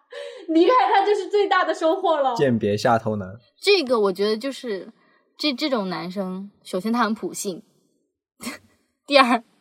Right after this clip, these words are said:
Speaker 3: 他，他不仅普信，他还要P U A你。然后我觉得这一点，我让我深刻的反，就是反省到了，我要去魅这两个字。因为就是，因为我有慕强的一些心理，然后呢，可能就是对，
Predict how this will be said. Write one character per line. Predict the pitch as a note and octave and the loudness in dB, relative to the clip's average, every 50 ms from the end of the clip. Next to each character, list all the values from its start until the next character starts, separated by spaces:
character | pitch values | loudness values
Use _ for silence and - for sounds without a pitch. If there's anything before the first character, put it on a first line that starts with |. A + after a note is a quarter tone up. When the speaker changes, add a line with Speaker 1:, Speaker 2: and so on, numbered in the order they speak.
| _ _ - | _ _ 0
Speaker 3:
他， | - C#4 C#4 C#4 C#4+ - - - - - - | 2 2 4 2 0 -4 -8 -14 -16 -18 2
他 | - F4 | 2 2
不 | E4 F4 G4+ | 6 6 4
仅 | D4 B3 A#3 A#3+ | 6 6 2 0
普 | - - G#3+ F#3+ | -2 -2 -4 -4
信， | G3 - A#3 G#3+ G3+ G#3+ | -2 -2 -4 -4 -4 -6
他 | - - D4 | 0 4 4
还 | C4+ A#3+ | 4 6
要 | A3+ A#3 A3+ | 4 2 2
P | A3 C4 B3 | 0 -2 -2
U | A#3+ A#3 | -2 0
A | A#3 A#3 A#3 | 0 -2 -2
你。 | A#3 A3 F#3 F3+ G3+ - _ - - - - _ - | -4 -4 -6 -8 -12 -18 _ -20 -20 -20 -20 _ -4
然 | F#3+ G3 | -4 -4
后 | G#3+ B3 D4+ C#4+ B3 G3+ | -4 -2 -2 0 0 2
我 | G3 G3+ G3 | 0 0 0
觉 | F#3+ G#3 | 0 0
得 | A#3 | -2
这 | B3 - F4+ E4+ | 0 2 2 2
一 | D#4 C4+ | 2 0
点， | A3+ G#3 F3 - - | 0 -2 -4 -2 -2
我 | - F#3 F3+ | -2 -2 0
让 | F#3+ A3+ A#3+ A3 | 2 2 2 2
我 | F#3+ F#3 | 2 -2
深 | - A3+ A3+ | -2 -4 -2
刻 | A#3+ - A#3 | 0 0 0
的 | G#3+ G#3 | 0 -2
反， | - F#3+ D#3+ - - - _ _ _ _ | -4 -6 -6 -6 -8 -16 _ _ _ _
就 | _ - G3+ | _ -6 -6
是 | G3 G3+ F#3 E3+ F3 | -4 -4 -6 -6 -6
反 | - E3 D#3+ G#3+ | -6 -6 -6 -6
省 | A3+ - F#3 D#3+ | -6 -6 -8 -6
到 | E3 E3 C#3+ G2+ | -4 -4 -4 -6
了， | - - | -8 -8
我 | - F3 F3+ | -4 -2 -2
要 | F#3 G3+ G3+ | -2 -2 -4
去 | - - D#4+ D4+ | -4 -4 -2 -2
魅 | A#3+ A#3 B3 A#3+ F#3+ - - _ | 0 0 0 0 -2 -2 -6 _
这 | - A#3+ | -4 -4
两 | G#3+ E3 - G#3 | -4 -4 -4 -8
个 | - D#3+ | -14 -16
字。 | - - E3+ - - _ _ _ _ _ _ _ _ _ | -14 -14 -14 -14 -16 _ _ _ _ _ _ _ _ _
因 | C#4+ D4+ | -6 -2
为 | D#4+ D4+ C4+ A3+ - _ _ _ | 0 0 0 -2 -6 _ _ _
就 | - C4 B3+ | -6 -6 -6
是， | A#3+ - A#3+ G#3 F#3+ F3+ F3 - _ _ _ _ _ _ _ _ _ _ | -6 -4 -4 -2 -2 -2 -4 -8 _ _ _ _ _ _ _ _ _ _
因 | C#4 D#4+ | -4 -2
为 | E4 | 0
我 | D4+ A#3 G3 G3 | 2 4 4 4
有 | G#3+ G3 F#3 | 4 4 2
慕 | G#3+ B3+ C#4+ B3 | 0 0 -2 -2
强 | G#3 - F#3+ D#3 D#3+ E3 E3+ | -2 -4 -6 -8 -8 -6 -6
的 | E3+ E3 D#3 - - - - | -6 -6 -6 -6 -8 -10 -14
一 | - - G3+ | -12 -12 -10
些 | F#3 - F#3 F#3+ | -6 -4 -6 -6
心 | - - - G3+ G3+ | -6 -6 -4 -4 -4
理， | G3 E3+ C#3+ - - _ _ _ | -4 -4 -8 -10 -16 _ _ _
然 | - F3 E3+ | -8 -6 -4
后 | F#3+ A#3 B3 | -4 -4 -2
呢， | A3+ G#3+ G3+ G3+ G3+ | -2 -2 -4 -4 -6
可 | - - F#3+ | -6 -8 -8
能 | F3 E3 E3+ F#3 | -8 -6 -8 -6
就 | F#3 A3+ A3+ | -4 -4 -6
是 | - - G#3+ F#3 F3+ E3+ | -4 -6 -4 -4 -4 -6
对， | F3 _ - B3 A#3 A3 G3 F3+ E3+ | -8 _ -4 -2 -2 0 -2 -4 -6